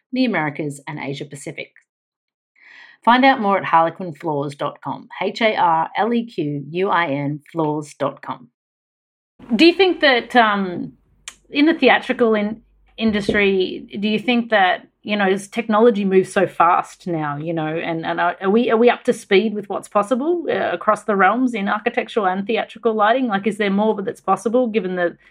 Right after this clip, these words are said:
the advances in technology? And do you think that we're utilizing those designs to the maximum right now, or, um, there's more to be done?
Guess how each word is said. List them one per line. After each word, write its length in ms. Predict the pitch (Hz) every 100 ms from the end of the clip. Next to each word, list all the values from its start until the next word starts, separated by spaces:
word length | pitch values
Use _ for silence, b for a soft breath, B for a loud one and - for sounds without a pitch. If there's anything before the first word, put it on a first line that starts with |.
| b b 214
the 100 | 202
advances 480 | 180 180 - 202
in 140 | 202 160
technology? 600 | 180 180 165 190 202 214
And 140 | 196
do 60 | 196
you 100 | 190
think 320 | 202 185 - 202
that 260 | 180 - _
we're 240 | 196 185
utilizing 760 | 165 190 170 185 180 175 180 180
those 200 | 170 165
designs 480 | 180 170 165 175 165
to 100 | 175
the 80 | 165
maximum 480 | 156 - 202 190
right 160 | 190 190
now, 300 | 196 233 247
or, 380 | 185 180 175 170
um, 280 | 165 165 160 b b
there's 160 | 190 180
more 160 | 190
to 40 | 180
be 100 | 185
done? 320 | 175 175